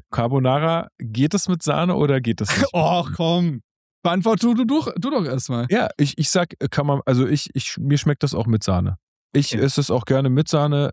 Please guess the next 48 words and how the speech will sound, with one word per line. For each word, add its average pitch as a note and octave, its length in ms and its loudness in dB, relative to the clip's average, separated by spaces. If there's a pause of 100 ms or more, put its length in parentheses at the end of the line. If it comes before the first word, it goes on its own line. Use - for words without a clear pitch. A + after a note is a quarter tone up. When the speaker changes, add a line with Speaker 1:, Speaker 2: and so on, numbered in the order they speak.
Speaker 1:
Ich, - 280 -4
also G#2+ 200 0
ich G2+ 140 -4
weiß B2+ 240 2
natürlich, C#3 360 2
dass G#2+ 140 2
es F#2+ 180 -4
ohne C3 280 4
Sahne, A2+ 560 4
Speaker 2:
Mhm. G#2 840 0
Speaker 1:
äh, - 40 -8
O-, A2+ 100 0
O A2+ 40 2
G A2+ 200 -2
ist D3+ 160 0
und C3+ 100 -2
so, - 100 -2
alles A2+ 280 0
klar. C#3+ 300 0 (500)
Und A#2+ 160 2
das - 100 -2
kann C3 180 0
man, D3 100 2
also B2 140 2
wenn B2+ 120 2
das B2+ 160 0
Leute C3 360 2
wirklich C3 360 2
frisch, A#2+ 460 2
und A#2 120 2
das C3 120 2
ist C3 100 0
ja B2+ 80 4
der, B2 140 4
der, A#2 140 0 (140)
die A#2 80 0
Krux - 300 0
an - 100 2
Carbonara, G#2+ 360 0
die G2 120 -4
muss A2 320 0
halt G#2 220 -2 (180)
arschfrisch C3 560 -2
sein. G2+ 180 2
Die G2+ 120 0
Speaker 2:
Ja. C3 100 4
Speaker 1:
muss D3+ 100 -4
eigentlich C3 280 0